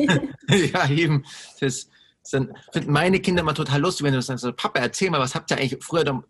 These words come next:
Speaker 2: die Streiche, die ihr immer gespielt habt?" Sag ich, "Ja, <laughs> die kann ich mir die alle erzählen." Und ein paar erzähle ich dann immer, was wir für Quatsch gemacht haben. Wenn zum Beispiel unsere Eltern, die sind abends öfters ausgegangen und haben da so ihre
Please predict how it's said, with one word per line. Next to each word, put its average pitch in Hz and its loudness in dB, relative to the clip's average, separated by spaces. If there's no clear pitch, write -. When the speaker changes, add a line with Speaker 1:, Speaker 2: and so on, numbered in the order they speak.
Speaker 2:
die 131 0
Streiche, 175 0
die 127 0
ihr 120 2
immer 127 -2
gespielt 127 -2
habt?" - -4
Sag 117 -8
ich, 107 -4
"Ja, 151 2
<laughs> 196 2
die 180 -2
kann 135 -2
ich 123 -2
mir 113 0
die 120 0
alle 135 -2
erzählen." 120 -2
Und 113 -6
ein - -12
paar 151 2
erzähle 175 -2
ich 175 -2
dann 170 -2
immer, 151 -2
was 139 0
wir 123 -2
für 123 -4
Quatsch - -6
gemacht 156 -6
haben. 160 -6
Wenn 117 -6
zum - -6
Beispiel 117 -2
unsere 113 -2
Eltern, 143 0
die 117 -4
sind 113 -6
abends 117 -2
öfters 104 -8
ausgegangen 127 -4
und 107 -6
haben 113 -2
da 107 -2
so 113 -6
ihre 98 -4